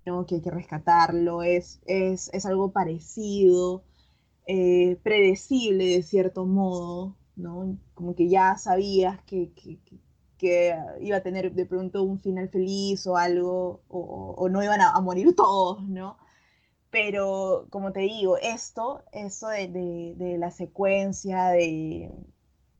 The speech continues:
y no solamente de, de, de que es, es que lo sigues, sino que también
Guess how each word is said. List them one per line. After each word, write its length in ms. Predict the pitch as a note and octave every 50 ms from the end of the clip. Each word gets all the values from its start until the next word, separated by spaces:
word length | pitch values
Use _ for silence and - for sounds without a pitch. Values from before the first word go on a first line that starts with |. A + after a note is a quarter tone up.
| - - G#3 F3 -
y 220 | - A3+ A3+ G#3+ G#3
no 120 | A3+ B3 C4
solamente 560 | C4 - D4+ C#4+ C#4+ C#4+ C#4+ C#4+ C#4 - D4+
de, 360 | D#4 D#4+ D#4 D4 C4+ A3 G#3
de, 360 | G3+ G3+ G3 F#3 F3+ F3+ - -
de 300 | - F3 F#3 F3 - _ _ _ _ - -
que 360 | F3+ F#3 F3 F3+ F#3 F#3 - -
es, 220 | - - _ _ _ _ _ _ _ - - - - - - - - - _ _ - - - - - - - _ - -
es 140 | C4 C4 _ - - -
que 180 | - - - - _ -
lo 460 | - G#3 G3 F#3+ F#3+ _ _ _ - F3+
sigues, 1200 | - - - - A3+ A3+ A3 G#3+ A3 G#3+ G#3 - G#3 G#3+ G#3 G#3 A3 B3 B3+ C4 - - - _ _ _ _ _ _ _ _ _ _ _ _ _ _ _ _
sino 440 | _ - A3 G3 G3+ G3+ G3+ G3 G3
que 120 | G#3+ A#3
también 840 | A#3 A#3+ G#3+ G3+ G3+ G3+ G3 G#3 G#3 G#3 G#3 G#3 G#3 G#3+ G#3+ A3 -